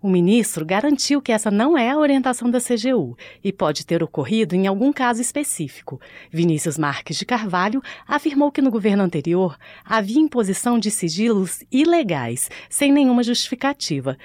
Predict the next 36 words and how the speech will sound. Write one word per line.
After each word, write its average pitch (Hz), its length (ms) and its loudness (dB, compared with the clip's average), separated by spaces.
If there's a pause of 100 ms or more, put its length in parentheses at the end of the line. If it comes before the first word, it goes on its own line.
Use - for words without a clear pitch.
(220)
De 165 100 -4
acordo 151 340 -2
com 160 120 -4
o - 20 0
ministro, 226 560 0 (300)
desses 180 400 0
mil 269 240 4
trezentos 247 420 0
e 202 80 0
trinta 190 300 -2
e - 20 0
nove 147 240 -2
casos 254 540 0
de 202 100 -2
sigilo 160 420 -2
em 156 80 0
documentos, 190 680 -2 (300)
apenas 285 440 2
cerca - 300 -2
de 214 120 -4
duzentos 247 640 0
chegaram 262 420 2
à 277 60 2
C 269 160 0
G 262 160 0
U, 175 200 0 (300)
que 254 100 -2
é 254 40 2
uma 254 160 4
instância 220 500 0
recursal 220 800 -2
para 247 180 -2
os - 120 -4
pedidos 220 360 -2
de 240 120 -2
informação. 220 680 -2